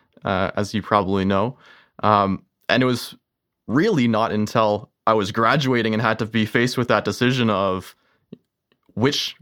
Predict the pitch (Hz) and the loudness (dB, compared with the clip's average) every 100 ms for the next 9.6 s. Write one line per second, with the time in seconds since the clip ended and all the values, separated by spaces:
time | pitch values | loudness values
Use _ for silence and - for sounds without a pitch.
0 | - 117 123 - 139 135 127 117 104 123 | -4 -2 0 0 2 2 2 0 0 0
1 | 156 104 98 104 110 123 135 123 120 110 | 0 0 0 0 0 0 0 0 0 0
2 | 98 - _ - 117 98 101 - 113 123 | 0 -8 _ -2 2 2 -2 -6 0 2
3 | 123 - 139 160 104 98 101 101 101 131 | 2 0 -2 0 0 0 0 0 0 0
4 | 135 104 113 123 117 92 110 104 104 92 | 0 0 2 0 -2 -2 -2 -2 -4 -6
5 | 98 - 185 233 87 73 113 120 104 - | -6 -2 -2 0 -2 -2 -2 0 0 -2
6 | - - - 135 135 113 104 104 123 113 | -10 -8 -2 0 2 2 2 2 2 0
7 | 107 95 95 117 - 120 160 - 107 104 | -2 0 0 -2 0 -2 -2 -4 -2 0
8 | 117 98 101 110 104 98 98 90 87 - | 0 2 2 2 0 0 0 -2 -4 -4
9 | 117 160 180 120 95 110 | -2 0 0 0 0 -2